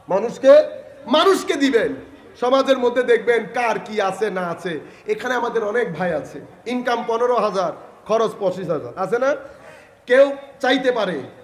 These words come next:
কেউ চাইতে পারে না। যারা চাইতে পারে না, সমাজের মধ্যে মানুষগুলাকে read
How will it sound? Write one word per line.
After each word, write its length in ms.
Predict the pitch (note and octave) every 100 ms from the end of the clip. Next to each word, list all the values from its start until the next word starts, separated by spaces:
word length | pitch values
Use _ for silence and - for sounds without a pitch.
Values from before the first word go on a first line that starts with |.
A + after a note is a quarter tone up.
| -
কেউ 180 | G#3
চাইতে 380 | A3+ A#3 A3+ A#3
পারে 260 | A3 G3 F#3
না। 220 | F3 C3+ - -
যারা 280 | E3 D4 D#4+
চাইতে 420 | C#4 D#4+ F4 F#4
পারে 260 | F4 D#4 C#4+
না, 260 | C4+ G3+ E3 - - -
সমাজের 380 | B3 C4+ C4+ B3+
মধ্যে 200 | A#3+ B3+
মানুষগুলাকে 600 | A#3 A#3 A3+ B3 - A#3
read 300 | F#3+ A#3